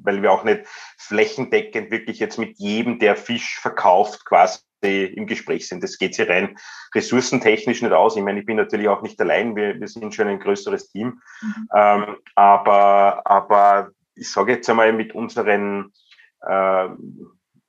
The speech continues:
Speaker 1: mit unseren, äh, W-W-F-Partnerunternehmen, mit denen wir auch eine Kooperation haben,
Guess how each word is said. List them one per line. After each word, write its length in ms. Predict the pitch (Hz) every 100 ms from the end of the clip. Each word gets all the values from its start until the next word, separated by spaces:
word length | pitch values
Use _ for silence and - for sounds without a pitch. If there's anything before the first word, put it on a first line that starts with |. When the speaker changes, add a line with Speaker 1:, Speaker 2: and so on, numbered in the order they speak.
| _
Speaker 1:
mit 260 | _ 98 101
unseren, 400 | 104 107 101 95
äh, 300 | - 92 87
W-W-F-Partnerunternehmen, 1900 | 110 104 117 - - 98 104 - 135 _ - 117 127 - 110 101 135 143 131
mit 180 | 107 -
denen 200 | 110 104
wir 120 | 101
auch 80 | 92
eine 280 | 95 95 87
Kooperation 680 | - 95 - - - 113 123
haben, 300 | 127 254